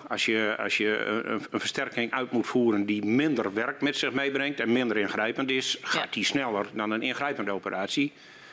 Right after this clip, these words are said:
Speaker 1: Waarbij ook nog wel meetelde heel duidelijk van, hey, kun je nu een versterking doen in een woning die nog bewoond is en bewoond blijft? Is dat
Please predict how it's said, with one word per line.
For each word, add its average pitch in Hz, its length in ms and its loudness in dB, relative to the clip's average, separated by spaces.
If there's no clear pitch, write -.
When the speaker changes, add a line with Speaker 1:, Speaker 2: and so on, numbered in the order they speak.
Speaker 1:
Waarbij 127 460 -2
ook 139 180 2
nog 110 200 -2
wel 98 380 0
meetelde 110 680 0
heel 113 180 0
duidelijk 104 340 0
van, 123 240 -2
hey, 113 320 0
kun 156 160 2
je 135 120 4
nu 123 200 4
een 123 100 -2
versterking 123 560 -2
doen 113 280 4
in 120 160 0
een 113 80 0
woning 113 480 0
die 120 120 2
nog 117 260 0
bewoond 110 560 2
is 170 280 -2
en 131 140 -2
bewoond 107 420 0
blijft? 101 580 0
Is 123 180 0
dat - 280 -4